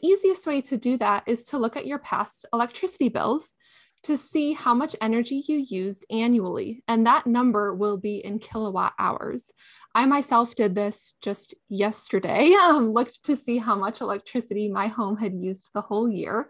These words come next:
Um, and we're lucky enough that most of our electric utilities have that information available through an online account,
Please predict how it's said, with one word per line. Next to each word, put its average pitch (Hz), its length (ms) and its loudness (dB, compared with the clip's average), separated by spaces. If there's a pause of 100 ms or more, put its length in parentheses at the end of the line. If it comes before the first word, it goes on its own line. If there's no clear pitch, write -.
(440)
Um, 220 360 4
and 247 160 4
we're 294 140 6
lucky 285 340 2
enough 254 340 4
that 226 180 -4
most 220 480 0
of 214 260 -4
our 202 440 0 (260)
electric 208 440 -4
utilities 254 600 -2
have 220 540 -2
that 208 200 -4
information 214 680 -6
available 196 560 -2
through 202 280 -4
an 190 100 -6
online 202 440 -6
account, 349 480 -2